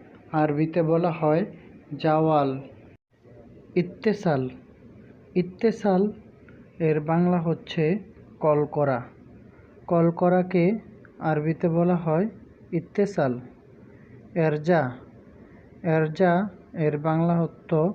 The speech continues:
পেছনে যাওয়া। পেছনে যাওয়াকে আরবিতে বলা হয় এরজা, রেজ্জা।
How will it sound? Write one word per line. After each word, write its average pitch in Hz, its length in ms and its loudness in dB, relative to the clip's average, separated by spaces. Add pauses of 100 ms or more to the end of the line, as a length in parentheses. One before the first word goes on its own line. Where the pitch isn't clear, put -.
(440)
পেছনে 185 500 2
যাওয়া। 147 380 0 (840)
পেছনে 190 600 2
যাওয়াকে 190 460 2
আরবিতে 160 460 0
বলা 175 260 2
হয় 175 320 -2 (420)
এরজা, 151 460 0 (920)
রেজ্জা। 156 540 0